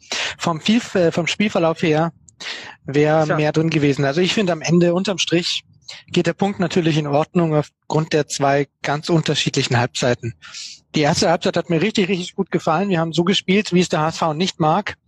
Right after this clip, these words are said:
Speaker 1: und sind auch am Ende verdient in Führung gegangen, glaub ich. Nur im zweiten Durchgang dann, also von Anpfiff weg, hat der H S V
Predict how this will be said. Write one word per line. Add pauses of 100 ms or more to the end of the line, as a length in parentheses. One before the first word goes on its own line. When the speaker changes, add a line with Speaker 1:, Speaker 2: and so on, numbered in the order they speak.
(580)
Speaker 1:
und
sind
auch
am
Ende (260)
verdient
in
Führung
gegangen,
glaub
ich. (1000)
Nur
im
zweiten
Durchgang
dann, (280)
also
von
Anpfiff
weg,
hat
der
H
S
V